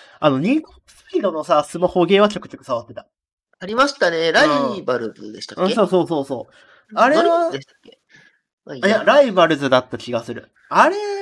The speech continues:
Speaker 1: はさ、割となんかスマホとさ、あの、ニードフォースピードのあれが合ってて、あの、操作系もさ、めちゃくちゃ難しくはなかったから、まあ、ありかなっていう感じだったんだけど。そうそうそうそう。なんか、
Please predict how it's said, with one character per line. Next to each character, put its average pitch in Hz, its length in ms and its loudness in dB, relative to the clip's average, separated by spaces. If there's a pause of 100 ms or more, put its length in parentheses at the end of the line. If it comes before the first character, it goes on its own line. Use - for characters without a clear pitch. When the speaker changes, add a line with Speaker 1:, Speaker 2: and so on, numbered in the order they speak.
(120)
Speaker 1:
は 349 160 -6
さ、 277 240 2
割 214 260 2
と 233 120 -6
な 233 80 -4
ん 220 80 -12
か - 100 -10
ス - 160 -10
マ 214 140 -2
ホ 220 140 -4
と 214 160 -10
さ、 190 220 2
あ 147 40 2
の、 139 220 -6
ニ 160 140 -4
ー 175 40 -8
ド 180 80 -2
フ 180 140 -6
ォ 180 60 -4
ー 175 40 -12
ス - 120 -20
ピ 175 100 -12
ー 143 60 -10
ド 127 100 -8
の 117 120 -10
あ 113 60 -8
れ 120 80 -10
が 120 180 -4 (680)
合 143 100 -4
っ 139 100 -8
て 127 140 -6
て、 127 160 -6
あ 127 80 -2
の、 139 100 -6
操 330 180 -4
作 359 160 -6
系 330 180 2
も 285 100 -2
さ、 - 320 -2 (340)
め 202 160 -4
ち - 60 -2
ゃ 381 60 2
く 381 60 -4
ち 370 60 -2
ゃ 359 60 2
難 339 320 0
し - 80 -12
く 196 60 -4
は 151 80 0
な 151 80 -2
か 135 80 2
っ - 60 -8
た 117 80 -4
か 113 100 -6
ら、 104 160 -6 (1600)
ま 151 140 0
あ、 120 320 2
あ 151 40 4
り 131 100 -4
か 107 120 -12
な 113 140 -14
っ 110 60 -20
て 107 60 -18
い 107 40 -16
う - 20 -18
感 117 200 -6
じ 117 40 -8
だ 120 60 -4
っ 101 80 -10
た 104 100 -12
ん 104 60 -16
だ - 80 -20
け - 80 -20
ど。 - 160 -16 (1040)
そ 127 200 -2
う 120 40 -8
そ 113 200 -10
う 110 40 -14
そ 104 200 -10
う 107 40 -14
そ - 380 -16
う。 139 40 -12
な 156 100 0
ん 156 60 -8
か、 110 640 -2